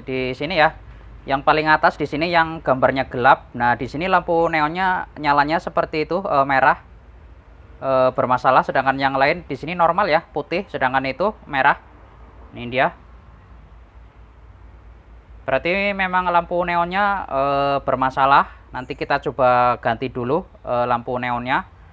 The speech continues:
Apa memang lampunya yang bermasalah atau memang dari inverternya? Nanti kita coba cek ya, kita coba ganti. Tapi di sini yang jelas permasalahannya ada di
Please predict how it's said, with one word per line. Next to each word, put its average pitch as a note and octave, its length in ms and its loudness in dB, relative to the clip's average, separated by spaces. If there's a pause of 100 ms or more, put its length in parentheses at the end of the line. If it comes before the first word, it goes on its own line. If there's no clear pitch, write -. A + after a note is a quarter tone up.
(400)
Apa B2 160 -4
memang C3 320 0
lampunya C3 480 0
yang B2+ 160 -6
bermasalah A#2+ 480 2
atau C3+ 400 0
memang D#3+ 560 -2
dari A#2+ 320 -2
inverternya? C3 640 -4
Nanti B2 240 -10
kita B2 240 -6
coba A#2 480 -2
cek - 160 -4
ya, D#3 160 -4
kita - 320 -10
coba A2+ 160 -6
ganti. C3 560 -6 (400)
Tapi D#3 240 -6
di D3+ 80 -8
sini D3+ 320 -4
yang D#3+ 160 -4
jelas C#3+ 320 0
permasalahannya C#3+ 720 0
ada D3+ 240 -2
di B2+ 160 -6